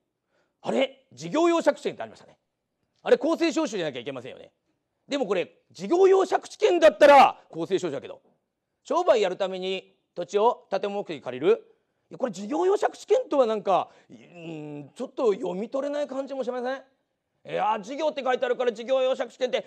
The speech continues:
なっちゃう可能性ありますが、いや、まあ、もしかして丸かもなっていうのは私は気持ちはわかります。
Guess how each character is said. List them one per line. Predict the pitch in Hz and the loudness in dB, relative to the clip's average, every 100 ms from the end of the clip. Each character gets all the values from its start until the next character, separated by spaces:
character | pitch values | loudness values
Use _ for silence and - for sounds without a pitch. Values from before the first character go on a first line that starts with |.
| - | -6
な | 214 262 | -2 2
っ | |
ち | 277 | 6
ゃ | 285 | 6
う | |
可 | 262 | 6
能 | 262 | 2
性 | 247 | 2
あ | 262 | 2
り | |
ま | 254 | 4
す | 233 | 4
が、 | 220 - - | 4 2 -2
い | 254 | 4
や、 | 294 277 262 | 8 8 6
ま | 269 302 262 | 6 6 6
あ、 | 240 | 4
も | 220 233 277 | 0 -4 -2
し | |
か | 285 | 0
し | 285 | 0
て | |
丸 | 262 254 | 2 2
か | 269 | 4
も | 294 | 4
な | 294 330 330 320 | 6 8 8 6
っ | 233 - | 4 -2
て | 311 | -2
い | |
う | 320 | 0
の | 320 | 4
は | 294 233 | 4 4
私 | 180 196 | 0 -4
は | 196 | -6
気 | - | -8
持 | 170 | -14
ち | 170 | -12
は | 143 | -14
わ | - | -14
か | |
り | - | -20
ま | |
す。 | _ | _